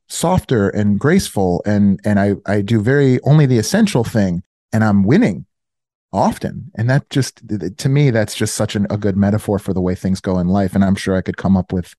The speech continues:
with ten other things or somebody more eloquent than me could do even more. But there's just so much, um, the ex-, and, and also there's, there's so much love in jujitsu.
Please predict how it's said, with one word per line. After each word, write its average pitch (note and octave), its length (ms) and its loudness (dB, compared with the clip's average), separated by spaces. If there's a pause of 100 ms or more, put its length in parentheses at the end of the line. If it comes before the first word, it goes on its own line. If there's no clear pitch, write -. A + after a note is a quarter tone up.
(400)
with G#2 160 -4
ten A2+ 220 -2
other G2+ 200 0
things F#2+ 340 -2
or F#2 60 -2
somebody F#2+ 320 -2
more F2+ 240 -2
eloquent F#2+ 380 -4
than F2+ 140 -2
me F#2 100 -2
could F2+ 180 -6
do F#2 160 -2
even F2+ 200 -4
more. G2 300 -2
But E2+ 240 -4 (300)
there's G2+ 200 -2
just - 240 -6
so C#3+ 220 0
much, C3 520 -2 (380)
um, F#2 460 -4 (480)
the A#2+ 120 0
ex-, - 280 -6
and, C#3+ 160 0
and D3+ 100 0
also G3+ 320 0
there's, E3+ 220 0
there's D3+ 260 -2
so F#3+ 80 -2
much F#3+ 180 2
love A2+ 460 0
in G#2 140 0
jujitsu. F#2+ 600 -4